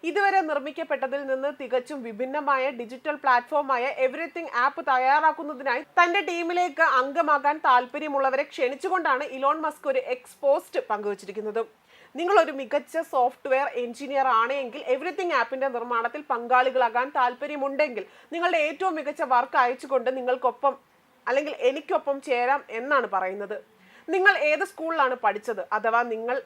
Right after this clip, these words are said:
സ്കൂളിൽ പോയിട്ടുണ്ടോ, ഏ, പേരെടുത്ത ഏത് കമ്പനിയിലാണ് നിങ്ങൾ ജോലി ചെയ്യുന്നത്, നിങ്ങൾ ഇതിനു മുമ്പ് ജോലി ചെയ്തിട്ടുള്ളത് എന്താണ് എന്നും അതൊന്നും ഞങ്ങൾ കാര്യമാക്കുന്നില്ല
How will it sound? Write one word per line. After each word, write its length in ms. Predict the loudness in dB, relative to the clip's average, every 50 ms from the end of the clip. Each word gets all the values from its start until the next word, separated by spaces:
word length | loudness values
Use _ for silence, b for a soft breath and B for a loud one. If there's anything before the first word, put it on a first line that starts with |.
| -12 -20 -20
സ്കൂളിൽ 380 | -12 -8 -4 -4 -4 -4 -4 -4 0
പോയിട്ടുണ്ടോ, 720 | 2 4 4 4 4 2 0 0 0 2 2 0 0 -2 B B B B B B B B B
ഏ, 100 | 2 2
പേരെടുത്ത 580 | 2 4 4 4 6 6 6 4 0 -2 0 -2
ഏത് 340 | 0 0 2 2 2 2 2
കമ്പനിയിലാണ് 720 | 2 2 2 2 -2 -6 -4 -4 -2 0 2 2 0 0 -2
നിങ്ങൾ 200 | -2 0 0 0
ജോലി 360 | 0 -2 -2 0 0 0 -2
ചെയ്യുന്നത്, 600 | -4 -6 -6 -6 -6 -4 -6 -6 -4 -6 -6 -8 -10 _ _ _ _ -10 -6
നിങ്ങൾ 260 | -4 -2 0 0 -2
ഇതിനു 320 | -2 -4 -4 -4 -4 -6
മുമ്പ് 280 | -6 -6 -6 -6 -6 -6
ജോലി 360 | -4 0 2 2 2 2 0
ചെയ്തിട്ടുള്ളത് 800 | -6 -6 -6 -6 -4 -4 -6 -6 -4 -2 -2 0 0 -2 -2 -4 -8 _ _ _ _ _ _ _ _ -8
എന്താണ് 440 | -6 -6 -4 0 2 4 4 4 4
എന്നും 320 | 0 -2 0 -2 -4 -6 _ _ _ _ -6
അതൊന്നും 480 | -2 2 2 2 2 0 -6 -8 -8 -8
ഞങ്ങൾ 260 | -6 -4 -2 -2 -2 -2
കാര്യമാക്കുന്നില്ല 920 | 0 2 4 4 4 2 0 0 0 0 0 -2 -6 -6 -4 -4 -4 -4